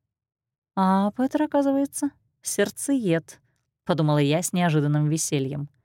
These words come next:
"Послушайте, может быть, когда она решила,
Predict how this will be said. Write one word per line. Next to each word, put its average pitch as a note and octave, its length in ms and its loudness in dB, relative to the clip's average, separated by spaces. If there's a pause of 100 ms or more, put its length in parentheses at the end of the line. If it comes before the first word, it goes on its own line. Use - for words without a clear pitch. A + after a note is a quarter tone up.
(1400)
"Послушайте, F#3 760 -2 (280)
может G3 440 2
быть, G#3 260 -2 (240)
когда G3 340 0
она F#3+ 160 0
решила, F#3 640 -2